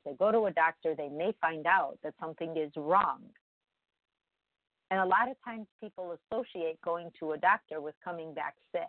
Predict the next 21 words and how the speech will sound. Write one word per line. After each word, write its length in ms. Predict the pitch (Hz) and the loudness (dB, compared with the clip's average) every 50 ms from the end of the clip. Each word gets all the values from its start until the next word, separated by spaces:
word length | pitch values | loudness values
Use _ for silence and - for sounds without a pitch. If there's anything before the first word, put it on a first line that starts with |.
| - _ _ _ _ _ _ _ _ | -10 _ _ _ _ _ _ _ _
I 80 | 196 185 | -4 -2
know 180 | 170 175 175 180 | 0 0 0 0
that 160 | 208 214 - _ | 0 -2 0 _
sounds 200 | - 165 170 151 - _ | 0 0 0 -4 -6 _
funny, 300 | - 151 151 156 180 208 175 | 0 0 2 2 0 0 2
but 160 | 170 165 - | 0 0 0
you 120 | 170 175 | 0 -2
go 280 | 147 - 190 170 170 175 | 2 4 6 6 6 6
and 120 | 170 156 | 4 2
you 100 | 156 170 | 2 2
don't 160 | 170 170 165 156 | 4 4 2 2
know 100 | 156 156 | 2 2
what 160 | 165 160 156 | 2 2 2
you 120 | 156 156 - | 0 -4 -4
have, 240 | 170 160 151 170 170 | -2 0 0 2 0
and 100 | 170 151 | -2 -8
you 60 | 147 139 - | -14 -8 -6
come 160 | 170 151 151 | -6 0 4
back 200 | 156 160 160 - - | 4 4 4 2 -2
and 80 | 156 | -6
now 120 | 151 156 | -4 -4